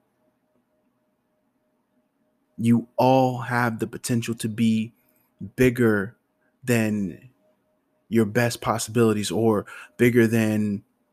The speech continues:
the best version of yourself. You can't allow yourself to, to construct these glass ceilings above your head and then think that that's all that you have for you. You have to be willing to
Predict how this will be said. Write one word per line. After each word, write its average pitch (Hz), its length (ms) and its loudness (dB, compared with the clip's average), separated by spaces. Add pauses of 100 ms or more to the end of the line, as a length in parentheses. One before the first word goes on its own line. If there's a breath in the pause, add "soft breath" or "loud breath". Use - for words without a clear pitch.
(240)
the 110 120 0
best 110 360 -2
version 113 340 0
of 101 120 -6
yourself. - 560 -8 (880 soft breath)
You 113 140 0
can't 135 240 2
allow 123 220 2
yourself 113 500 2
to, 98 260 -2 (920 soft breath)
to 113 300 2
construct 117 460 -2
these 110 160 -2
glass 113 300 -6
ceilings 117 400 -2
above 110 320 -4
your 107 140 -2
head 110 320 -2
and 107 200 -4
then 104 260 -4
think 113 200 -2
that - 140 -6
that's 110 220 -2
all 110 180 2
that 104 200 -4
you 107 100 -2
have 117 260 0
for - 100 -10
you. 69 220 -8 (680 loud breath)
You 110 160 0
have 120 320 -2
to 123 80 0
be 113 220 2
willing 104 580 2 (480)
to 104 540 0